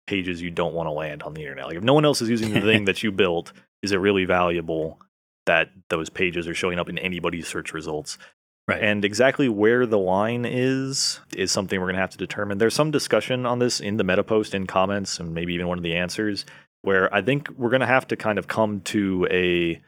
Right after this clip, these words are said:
Speaker 1: heuristic on a certain amount of activity in, like, the Q and A side of Stack Overflow to establish people are really using it.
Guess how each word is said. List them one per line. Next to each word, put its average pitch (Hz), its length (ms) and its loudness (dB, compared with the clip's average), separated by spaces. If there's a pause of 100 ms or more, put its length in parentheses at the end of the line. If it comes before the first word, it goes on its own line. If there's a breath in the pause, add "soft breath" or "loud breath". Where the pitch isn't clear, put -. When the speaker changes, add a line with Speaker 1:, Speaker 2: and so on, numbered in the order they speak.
Speaker 1:
heuristic 95 640 -2
on 87 560 -2 (180)
a 98 80 2
certain 143 240 0
amount 117 300 0
of 98 160 0
activity 95 640 0
in, 90 80 -6
like, 90 180 -4
the 82 100 -6
Q 92 240 -4
and 80 80 -4
A 85 120 -2
side 113 240 2
of 117 80 -4
Stack 120 220 0
Overflow 120 500 2
to - 140 -4
establish 92 560 -2
people 95 280 -6
are 87 60 0
really 87 240 0
using 95 340 -2
it. 180 160 -2